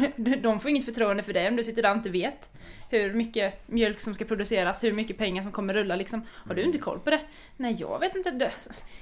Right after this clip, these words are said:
Speaker 1: det är ingen bankman som bara, "Ja, men dig vill vi satsa på." När du sitter där och inte har någon koll. Alltså, det är ju det. Du måste ha koll i alla led. Jag fick ju blanda in Almi lite med. Jag var ju ganska ung när jag tog över.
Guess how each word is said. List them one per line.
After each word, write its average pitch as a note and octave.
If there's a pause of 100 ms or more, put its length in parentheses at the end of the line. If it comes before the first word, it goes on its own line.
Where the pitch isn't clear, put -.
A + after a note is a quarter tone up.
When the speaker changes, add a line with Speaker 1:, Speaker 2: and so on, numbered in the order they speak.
(260)
Speaker 1:
det A#3
är A#3+
ingen B3
bankman A3+
som G3+
bara, F3+
"Ja, A#3
men A#3+
dig F4+
vill D#4
vi C4
satsa A#3+
på." A3 (480)
När A#3
du A3+
sitter A3+
där F#3
och F#3
inte G#3+
har F#3+
någon F3
koll. B3+
Alltså, A#3 (320)
det A3+
är G3+
ju C#4
det. A3+
Du A#3+
måste C#4+
ha A3
koll G#3+
i A3+
alla G#3+
led. G#3 (1300)
Jag A3
fick C4
ju C4+
blanda A#3+
in G#3+
Almi F#3+
lite C#4+
med. B3 (100)
Jag A#3
var G#3
ju G#3
ganska A3
ung F#3+
när A3+
jag B3
tog B3
över. F3